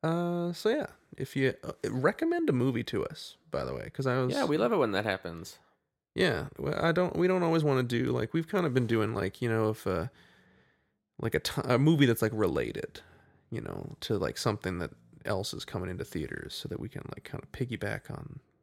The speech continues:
Speaker 1: the fact that people are talking about that
Speaker 2: Mm-hmm.
Speaker 1: a little bit sometimes, right? Give us a little bit of a boost. Like, f-, for example, when the new Godzilla movie comes out next year, we're definitely watching the Matthew Broderick Godzilla.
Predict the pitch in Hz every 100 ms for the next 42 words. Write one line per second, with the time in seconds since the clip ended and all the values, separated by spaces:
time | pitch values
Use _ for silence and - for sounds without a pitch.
0 | - - - 131 - 135 - - 143 143
1 | - - - - - _ _ _ _ _
2 | _ _ 147 135 - 147 160 - - -
3 | - - - - - - 120 76 73 -
4 | 85 87 - 71 71 73 - - 92 -
5 | - 117 - - 110 107 101 107 95 104
6 | 117 117 87 107 107 82 71 - - -
7 | - - - - _ _ _ _ _ _
8 | - 82 - - - - 104 - 101 -
9 | 101 95 - - 95 98 - - 85 -
10 | - - - - - - -